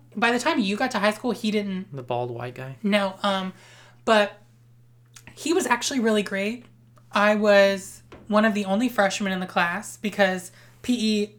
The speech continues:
Speaker 1: for the most part, was seniors who never took P E and needed to do that to graduate. So I was, like, one of the only freshmen who decided to take it.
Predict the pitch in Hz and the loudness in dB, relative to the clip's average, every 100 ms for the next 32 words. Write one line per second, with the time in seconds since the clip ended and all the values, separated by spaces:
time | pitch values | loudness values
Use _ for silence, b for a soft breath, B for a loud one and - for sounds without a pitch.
0 | - - 240 247 220 220 - 190 190 - | -20 2 4 6 2 2 0 0 -2 -2
1 | 247 262 185 185 185 B B - 220 196 | 0 2 0 -4 -6 B B -4 0 0
2 | 185 - 185 196 214 220 214 - 208 208 | -2 -4 -2 2 2 2 0 0 -2 -2
3 | 202 185 208 - _ _ - - 220 214 | -2 -4 -8 -14 _ _ -20 -8 0 0
4 | 208 190 185 202 196 190 202 220 208 175 | 0 -2 -4 -2 0 2 2 2 2 -6
5 | 185 - _ - - _ _ _ _ - | -8 -12 _ -20 -20 _ _ _ _ -20
6 | - - 208 196 190 190 b b b b | -16 -2 2 2 2 -2 b b b b
7 | - 240 233 220 202 196 233 262 226 220 | 0 2 2 0 0 0 -2 0 0 0
8 | 233 202 202 190 202 208 196 208 196 190 | -2 -2 -2 0 0 0 -2 -2 0 0
9 | 208 | -2